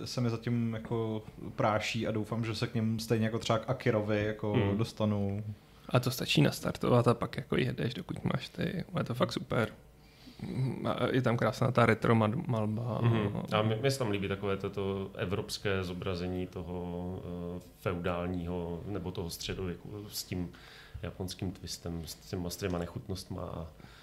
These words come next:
Speaker 3: Jo, no, i mě prostě vždycky dostává, jako on má, že jo, na krku to
Speaker 2: Mhm.
Speaker 3: znamení toho, toho,
Speaker 2: Ten sejch.
Speaker 3: toho utrpení, ten sejch a, eh, je spousta jako merče, který mají na sobě ten sejch a já si říkám,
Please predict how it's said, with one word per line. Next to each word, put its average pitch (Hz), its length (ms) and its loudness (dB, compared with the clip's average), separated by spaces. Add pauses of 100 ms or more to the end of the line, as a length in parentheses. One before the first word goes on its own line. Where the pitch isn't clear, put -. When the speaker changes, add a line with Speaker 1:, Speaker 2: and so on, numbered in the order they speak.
(460)
Speaker 3:
Jo, 131 120 10
no, 120 120 6
i 131 80 10
mě 139 120 12
prostě 156 220 10
vždycky 156 220 6
dostává, 143 300 8
jako 143 200 8
on 139 140 8
má, 143 140 12
že 135 80 8
jo, 123 80 12
na 120 120 8
krku 127 240 4
to 131 160 8
Speaker 2:
Mhm. 131 120 8
Speaker 3:
znamení 123 500 12
toho, 131 240 8
toho, 127 320 6
Speaker 2:
Ten - 100 -2
sejch. - 100 -6
Speaker 3:
toho 131 260 8
utrpení, 123 500 6
ten 131 180 4
sejch 120 460 4
a, 127 160 6 (640)
eh, - 80 -2 (100)
je 131 160 8
spousta 127 440 6
jako 143 500 8 (560)
merče, 139 560 10
který 120 320 2
mají 120 180 6
na 120 60 2
sobě 123 260 6
ten 123 180 10
sejch 127 320 12
a - 100 10
já 120 100 8
si 127 100 4
říkám, 131 180 10